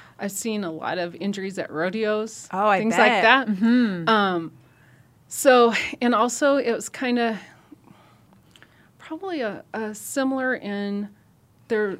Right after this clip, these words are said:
Speaker 1: most of the time it's kinda laid back, but when something happened, it was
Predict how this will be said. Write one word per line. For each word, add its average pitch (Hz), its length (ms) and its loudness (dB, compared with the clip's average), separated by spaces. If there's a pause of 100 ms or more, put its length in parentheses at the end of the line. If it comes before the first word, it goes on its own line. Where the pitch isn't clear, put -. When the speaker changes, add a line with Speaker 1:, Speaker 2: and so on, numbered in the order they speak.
(120)
Speaker 1:
most 208 340 -6
of 262 40 -6
the 247 120 -10
time 233 600 -8
it's - 260 -16 (360)
kinda 208 260 -10
laid 226 220 -4
back, 214 240 -2
but - 120 -10
when 190 200 -4
something 190 380 -4
happened, 175 360 -6
it 170 100 -8
was 160 280 -12